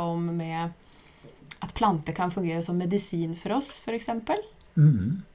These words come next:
Speaker 2: Så jeg tenker da i forhold til, ja, hvor, hvor mottakelig er man da for, for medisin, for eksempel? Hvis, hvis vi da ser på, um, mildsenteret,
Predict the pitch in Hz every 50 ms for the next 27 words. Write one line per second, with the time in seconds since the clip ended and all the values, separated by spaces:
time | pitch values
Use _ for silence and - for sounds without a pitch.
0 | - - - - - - - - - - - 135 120 - 139 113 101 - 117 110
1 | 107 110 131 139 117 - - 135 104 98 90 87 - - 123 110 101 127 143 113
2 | 107 110 135 143 117 101 104 104 131 202 180 147 107 107 104 101 101 104 113 -
3 | - - 107 85 90 - - - 127 123 123 110 92 87 85 92 98 98 101 98
4 | 92 87 85 - - - - 95 92 80 - - - - - - - - 98 90
5 | 92 95 95 92 95 98 - - 113 113 127 143 143 151 147 147 139 - 143 135
6 | 127 - - 190 196 214 202 - - - - - - - - - 139 - - 170
7 | 139 - - 147 139 127 113 107 - - 101 98 - - 123 110 107 104 101 -
8 | - - - - - - - - - - 151 117 104 98 90 92 90 87 85 85
9 | 78 - - - - - - - - - - - - - - - - - - -
10 | - - - - - 117 98 90 87 85 - - - - 90 87 80 - 110 101
11 | 95 85 80